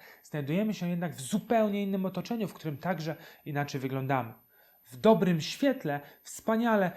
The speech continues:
prezentują się kolory jasne, pastelowe.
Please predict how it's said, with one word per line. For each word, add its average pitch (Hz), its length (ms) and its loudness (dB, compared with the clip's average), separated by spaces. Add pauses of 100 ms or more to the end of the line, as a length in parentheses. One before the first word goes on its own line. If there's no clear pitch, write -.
(140)
prezentują 185 640 2
się 151 240 -6
kolory 151 360 0
jasne, 156 500 2 (280)
pastelowe. 170 680 2